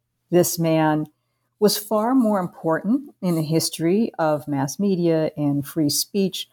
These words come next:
uh, than I, than I had ever imagined. And so, you know, I was drawn into his life and his story, uh, and so lucky, you know,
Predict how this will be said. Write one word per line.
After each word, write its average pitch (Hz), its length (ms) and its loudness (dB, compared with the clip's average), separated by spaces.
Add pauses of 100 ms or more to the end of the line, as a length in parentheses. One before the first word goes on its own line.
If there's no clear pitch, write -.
(380)
uh, 156 220 0
than 160 140 -2
I, 156 180 0
than 160 260 2
I 151 120 2
had 147 360 0
ever 175 380 0
imagined. 131 540 -6 (420)
And 143 300 0
so, 147 500 2
you 151 60 0
know, 147 160 2
I 139 60 2
was 139 180 -4 (260)
drawn 170 580 0
into 147 760 0
his 160 280 0
life 139 340 0
and 143 400 0
his - 240 -2
story, 135 540 0 (480)
uh, 139 260 0
and 143 400 0
so 160 220 0
lucky, 165 300 2
you 147 180 -2
know, 135 220 -4